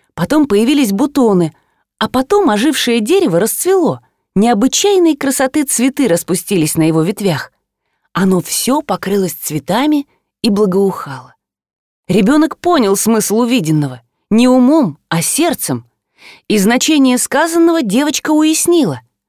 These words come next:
Даже если никто о тебе не заботится, всё равно может прийти весна в твою жизнь. Одни циклы сменяются другими, так устроено свыше.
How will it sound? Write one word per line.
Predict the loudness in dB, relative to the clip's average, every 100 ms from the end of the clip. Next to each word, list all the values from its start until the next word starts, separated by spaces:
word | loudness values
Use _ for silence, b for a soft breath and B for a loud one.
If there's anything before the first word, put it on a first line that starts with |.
| _ _ _ _ -8
Даже | -2 0 2 0
если | 2 0 0
никто | 0 0 -2 -2 0
о | 0
тебе | -4 -2 0
не | 0
заботится, | -2 -2 -2 -2 -4 -8 -12 _ _ _ _ _
всё | -6 0 2
равно | 2 2 2 2 2
может | 2 0 -2 -4
прийти | -4 -4 -2 0 2
весна | 0 0 0 0
в | -2
твою | -2 0 -2
жизнь. | -4 -10 -10 -12 -16 _ _ _ _ _ _ _ _ _
Одни | -6 0 2 2
циклы | 0 -2 -2 -2
сменяются | 0 0 2 0 -2 -4 -4
другими, | -2 -2 0 -2 -4 -8 _ _ -4
так | -4 -2
устроено | -4 -2 0 2 0
свыше. | 0 0 0 -2 -8